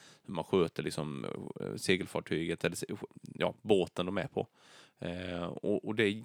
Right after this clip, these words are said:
jäkligt häftigt liksom att få den inblicken. Det är som att sitta och titta på en dokumentärkanal fast du har möjlighet att integrera med, med personen i frågan. Du kan skriva ett meddelande och få svar.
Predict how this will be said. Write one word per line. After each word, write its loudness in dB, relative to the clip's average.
jäkligt 0
häftigt -2
liksom -4
att -4
få 4
den 4
inblicken. -2
Det 2
är 6
som -2
att -6
sitta -2
och 2
titta -2
på -2
en -4
dokumentärkanal 0
fast 0
du 0
har 4
möjlighet 4
att 0
integrera 2
med, -2
med -2
personen 2
i -6
frågan. 4
Du -8
kan 0
skriva 6
ett 0
meddelande 4
och -6
få -6
svar. -2